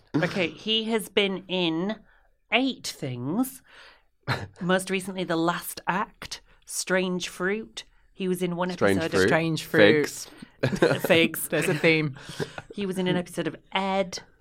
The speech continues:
Speaker 1: a film called Never Again. So not, not a lot, it has to be said. Um, in,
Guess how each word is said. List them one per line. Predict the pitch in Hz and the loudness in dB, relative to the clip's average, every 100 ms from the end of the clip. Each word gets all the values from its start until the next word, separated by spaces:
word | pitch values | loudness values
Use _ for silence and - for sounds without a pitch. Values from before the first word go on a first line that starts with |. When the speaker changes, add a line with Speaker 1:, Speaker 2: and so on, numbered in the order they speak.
| _ - | _ -14
Speaker 1:
a | 170 | -8
film | 180 175 175 | -2 -2 -2
called | 165 165 | -6 -6
Never | 165 160 156 | -6 -6 -6
Again. | 165 156 | -8 -10
So | 196 | -8
not, | 202 240 269 | -4 -4 -4
not | 269 285 - 285 | -4 -4 -4 -4
a | |
lot, | 269 233 160 - - | -2 -2 -2 -4 -10
it | 175 - | -12 -10
has | 185 - | -12 -12
to | 175 | -10
be | 185 | -10
said. | - 180 170 - _ - - - - - | -8 -10 -10 -14 _ -8 -6 -6 -8 -4
Um, | 185 180 180 185 180 - - - - - _ _ _ | -2 0 -2 -4 -4 -8 -20 -20 -20 -20 _ _ _
in, | 190 190 | -2 0